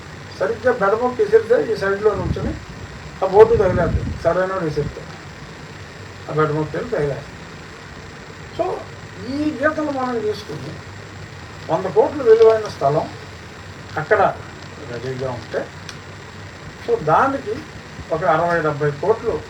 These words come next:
ఖర్చు అయితే నేను ఈ పీ ఫోర్కి ఆకర్షితున్నాయి. మరి గతంలో కూడా ముఖ్యమంత్రి గారు ఆ స్కీమ్ రాక ముందే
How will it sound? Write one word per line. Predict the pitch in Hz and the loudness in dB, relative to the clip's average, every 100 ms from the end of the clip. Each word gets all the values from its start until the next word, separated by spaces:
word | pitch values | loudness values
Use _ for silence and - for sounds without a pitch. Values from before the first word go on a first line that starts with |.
| - - - - - - - - | -14 -14 -12 -10 -10 -8 -8 -2
ఖర్చు | 139 - 147 | -2 0 0
అయితే | - - - - - - - - - - - - - - - 143 | -2 -6 -6 -10 -16 -16 -16 -16 -14 -14 -14 -14 -14 -14 -10 -2
నేను | 147 247 269 214 - - - | 2 4 2 -2 -6 -14 -8
ఈ | 170 151 220 | -8 -6 -6
పీ | 240 | -4
ఫోర్కి | 240 233 214 - - | 4 6 6 0 -4
ఆకర్షితున్నాయి. | 160 185 190 165 160 143 147 135 151 151 - - - - - - - - - - 156 | 0 0 -2 -6 -8 -8 -6 -6 -6 -8 -12 -14 -14 -14 -14 -14 -10 -8 -6 -6 -4
మరి | 160 160 | 2 2
గతంలో | - 247 247 | 6 6 8
కూడా | 233 214 226 - - - - - - 160 | 8 8 6 4 -4 -12 -12 -14 -10 -6
ముఖ్యమంత్రి | - 226 220 214 214 | -2 0 4 4 6
గారు | 214 190 | 4 2
ఆ | 156 | -2
స్కీమ్ | - - 311 | -2 -4 -2
రాక | 180 175 196 - 107 - 151 | 0 0 0 -2 -4 -4 -4
ముందే | 147 170 202 269 | -2 6 8 8